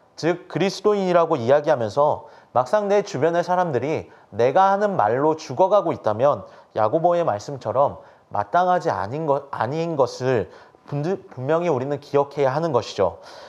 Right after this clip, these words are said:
예수께서 이 땅에 오셔서 하신 말씀은요, 죽이는 말씀이 아니라 살리는 말씀들이었습니다.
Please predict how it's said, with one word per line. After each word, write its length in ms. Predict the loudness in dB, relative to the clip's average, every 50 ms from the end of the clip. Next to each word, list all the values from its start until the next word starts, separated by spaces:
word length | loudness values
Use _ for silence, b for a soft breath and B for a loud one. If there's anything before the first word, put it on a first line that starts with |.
| B B B -2
예수께서 480 | -2 -2 -2 0 0 0 4 4 2
이 160 | 2 2 0 0
땅에 200 | 0 0 2 2
오셔서 400 | 2 2 2 0 -2 0 0 0
하신 300 | 0 -2 -4 -4 -4 0
말씀은요, 720 | 0 0 0 0 -4 -6 -6 -4 -4 -2 0 0 0 0 -2 -10 -18
죽이는 440 | -12 -10 -10 -6 -4 -2 -2 -2 -2
말씀이 420 | 0 -2 -2 -2 -4 -6 -2 -2
아니라 460 | -2 -2 -2 -2 -2 0 0 0 -4 B B B B B
살리는 520 | -12 -6 -4 -4 -2 -2 -2 -4 -4 -2
말씀들이었습니다. 1120 | -2 -2 -4 -4 -6 -8 -6 -4 -4 0 0 0 0 0 -6 -10 -6 -2 -2 -2 -2 -2